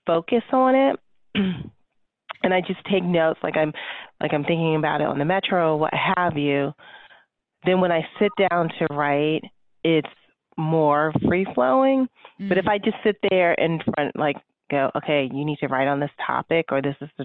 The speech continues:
Speaker 1: topic," it takes longer for me to do it.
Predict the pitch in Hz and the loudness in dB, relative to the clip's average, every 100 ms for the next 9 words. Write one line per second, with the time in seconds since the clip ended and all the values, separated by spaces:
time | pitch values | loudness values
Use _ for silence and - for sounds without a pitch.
0 | - 131 135 160 147 - - - - - | -6 -4 -2 -2 -4 -8 -18 -16 -14 -16
1 | - - _ - 170 175 147 147 143 135 | -18 -20 _ -4 0 0 -2 -2 -2 0
2 | 123 - 151 - - _ _ - 147 143 | -2 -2 -4 -8 -20 _ _ -8 -4 -4
3 | - - - - - - _ _ 151 143 | -4 -6 -6 -6 -8 -12 _ _ -4 -4
4 | - | -6